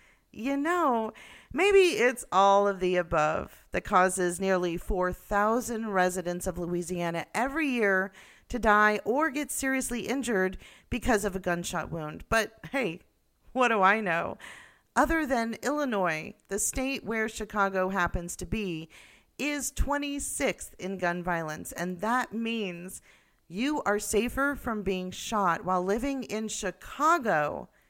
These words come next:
than you are living anywhere in Denture John's deadly state of Louisiana. What I think all of this boils down to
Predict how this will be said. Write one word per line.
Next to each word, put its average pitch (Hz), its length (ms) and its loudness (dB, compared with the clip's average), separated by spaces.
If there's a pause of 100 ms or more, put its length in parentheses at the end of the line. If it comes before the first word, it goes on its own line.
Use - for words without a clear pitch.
(240)
than 247 140 -2
you 254 160 -2
are 220 140 4
living 202 380 -2 (120)
anywhere 214 840 2
in 190 260 -4
Denture 190 400 -2
John's 175 420 -2
deadly 170 400 0
state 170 340 -2
of 160 100 -4
Louisiana. 160 960 -4 (1040)
What 285 180 4
I 339 140 6
think 330 260 0
all 247 400 6
of 196 140 0
this 190 200 2
boils 180 400 4
down 170 320 0
to 160 340 -6